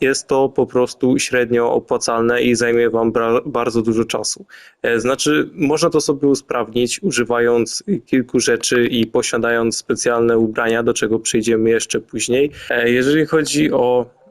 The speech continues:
ubrania, które mogą wam to lekko przyspieszyć, to są to właśnie te ubrania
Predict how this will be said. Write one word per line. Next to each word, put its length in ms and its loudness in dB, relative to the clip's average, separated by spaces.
ubrania, 680 -2
które 240 0
mogą 340 2
wam 280 0
to 140 0
lekko 380 0
przyspieszyć, 840 -2
to 580 2
są 360 0
to 140 0
właśnie 500 -2
te 260 0
ubrania 640 -2